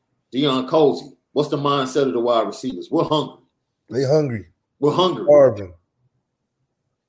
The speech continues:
Speaker 1: Defensive side of the ball already. Jaylen Sneed,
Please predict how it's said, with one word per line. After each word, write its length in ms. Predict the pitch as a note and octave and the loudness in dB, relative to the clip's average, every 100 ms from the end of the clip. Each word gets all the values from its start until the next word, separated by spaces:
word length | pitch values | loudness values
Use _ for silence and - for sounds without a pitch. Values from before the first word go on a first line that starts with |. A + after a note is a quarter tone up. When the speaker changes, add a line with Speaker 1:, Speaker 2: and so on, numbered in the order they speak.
| _ _ _ - - _ _ _ _ _ _ _ _ _ _ _ _ _ _ _ _ _ _ _ - | _ _ _ -20 -20 _ _ _ _ _ _ _ _ _ _ _ _ _ _ _ _ _ _ _ -8
Speaker 1:
Defensive 460 | E3 G3 D#3 C3 | -6 -2 -2 -2
side 220 | D#3+ C3+ | 2 2
of 120 | B2+ A#2+ | 2 2
the 60 | |
ball 260 | B2+ A2 A#2+ | 2 2 4
already. 540 | D3 C#3+ C#3 C3+ - - _ _ _ - | 4 4 4 2 0 -14 _ _ _ -2
Jaylen 260 | C#3 D3 C3 | 0 2 -2
Sneed, 500 | - D#3+ C3 - | -4 -4 -4 -8